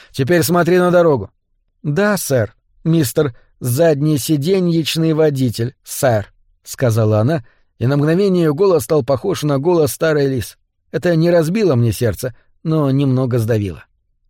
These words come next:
Мы ехали. Движение, как для буднего дня,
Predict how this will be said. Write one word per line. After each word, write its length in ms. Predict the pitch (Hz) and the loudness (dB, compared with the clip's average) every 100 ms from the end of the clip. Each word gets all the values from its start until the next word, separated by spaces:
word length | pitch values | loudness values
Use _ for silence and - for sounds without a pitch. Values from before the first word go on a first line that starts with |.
| _ | _
Мы 200 | - 160 | -2 0
ехали. 480 | 175 127 101 95 80 _ _ _ _ - | 2 0 -2 -6 -10 _ _ _ _ -6
Движение, 680 | 107 143 156 190 156 120 | -2 0 2 2 2 0
как 240 | 95 123 113 | 0 0 0
для 140 | 135 | 0
буднего 380 | 131 127 120 120 | 0 0 2 0
дня, 280 | 135 175 | 0 -2